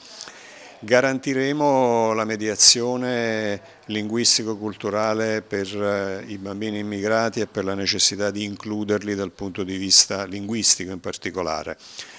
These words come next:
Abbiamo la necessità di creare sul territorio i presidi per l'extra scuola laddove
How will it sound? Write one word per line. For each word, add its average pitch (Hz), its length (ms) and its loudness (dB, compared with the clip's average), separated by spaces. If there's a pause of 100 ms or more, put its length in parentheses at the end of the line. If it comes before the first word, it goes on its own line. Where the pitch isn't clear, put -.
(340)
Abbiamo 131 360 2
la 120 120 2
necessità 117 600 4
di 107 140 -4
creare 110 400 0
sul 95 180 -4
territorio 98 800 -2
i 123 160 -6
presidi 104 600 2
per 92 180 -8
l'extra 104 480 0
scuola 95 540 -2
laddove 95 840 -4